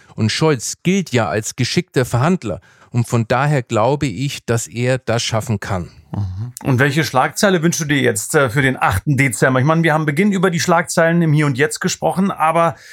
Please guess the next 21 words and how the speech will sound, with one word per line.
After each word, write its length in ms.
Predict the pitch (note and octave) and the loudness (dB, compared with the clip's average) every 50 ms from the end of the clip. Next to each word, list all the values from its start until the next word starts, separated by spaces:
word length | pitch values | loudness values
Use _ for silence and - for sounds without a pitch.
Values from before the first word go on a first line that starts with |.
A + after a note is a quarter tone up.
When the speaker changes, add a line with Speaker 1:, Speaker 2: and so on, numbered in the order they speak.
| - - - - | -20 -20 -20 -8
Speaker 2:
achter 320 | - - C3+ C3+ - E3+ D#3+ | -4 -2 -2 0 0 0 0
Dezember, 440 | E3 D3 A#2+ D3+ C#3 C#3+ D#3 F3+ F3 | 0 0 2 2 2 2 2 0 2
dann 220 | E3 D#3 D#3+ D3 | 0 0 0 0
wäre 160 | D#3+ E3+ D3+ | 0 0 0
Olaf 320 | D#3 D#3 D#3+ E3 E3 D#3 - | 0 0 2 2 2 2 2
Scholz 260 | D#3+ D#3+ D#3+ D#3 - | 2 0 0 0 0
genau 320 | - D3 C#3 D3 D#3+ D#3 | 0 2 2 2 2 2
ein 200 | C#3 C#3+ D3+ D#3+ | 2 2 2 2
Jahr 180 | D#3 D#3+ D3+ D3 | 2 0 0 0
im 140 | D3+ D#3 D3+ | 0 0 0
Amt. 460 | E3 G#3 A3 F#3+ B2+ - - - C#3 | 2 2 2 2 0 -2 -6 -8 -2
Was 320 | B2 D3 E3 E3 - - C#3+ | 0 0 0 0 -2 -2 0
wäre 260 | E3 G3 F#3 F#3 D#3 | 0 0 0 0 0
denn 240 | C#3+ C#3+ C#3+ D3+ C#3+ | 0 0 0 2 0
was, 240 | D#3 D#3+ D3+ - | 0 0 0 -4
wo 140 | D3 D3 D#3 | -6 -4 0
du 240 | D#3+ E3 E3 D#3+ D#3+ | 0 2 2 0 0
dich 320 | C#3+ E3 D#3+ - - - | 0 -2 -2 -2 -2 -2
mit 120 | E3 E3+ - | 0 0 2
anfreunden 460 | - F#3+ F#3 - - B2 A2+ A2+ A2+ | 2 0 0 0 0 2 2 2 0
könntest? 480 | G#2 - A2 G2+ G2 - G2+ - - | 0 0 0 0 0 -2 -4 -8 -10